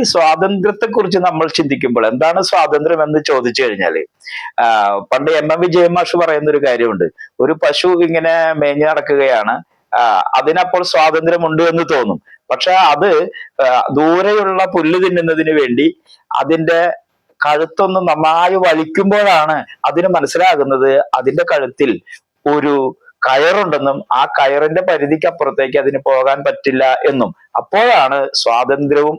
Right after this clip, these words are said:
അസ്വാതന്ത്ര്യവും തമ്മിലുള്ള വ്യത്യാസം ആ പശു മനസ്സിലാക്കുന്നത് എന്ന് എം എം വിജയൻ മാഷ് പറഞ്ഞ ഒരു, ഏഹ്, വ-, ഒരു വാചകം ഈ നേരത്ത് നമ്മൾ ഓർക്കുന്നത് നന്നായിരിക്കും. കാരണം നമ്മൾ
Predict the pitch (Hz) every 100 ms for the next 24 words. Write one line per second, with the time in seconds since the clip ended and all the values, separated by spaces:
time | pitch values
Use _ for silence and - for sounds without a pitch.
0 | - 131 139 131 139 135 139 147 135 123
1 | 131 135 135 135 - 123 - 139 127 151
2 | 151 - 135 139 139 131 202 180 135 147
3 | 175 165 147 139 135 131 135 123 131 131
4 | 123 123 120 117 123 - - - - 120
5 | 120 120 127 127 127 123 123 - - _
6 | 123 123 127 - - 127 131 135 127 127
7 | 156 156 - 143 143 135 127 131 127 135
8 | 127 123 131 131 127 113 107 95 92 -
9 | - - - 147 165 214 214 156 165 180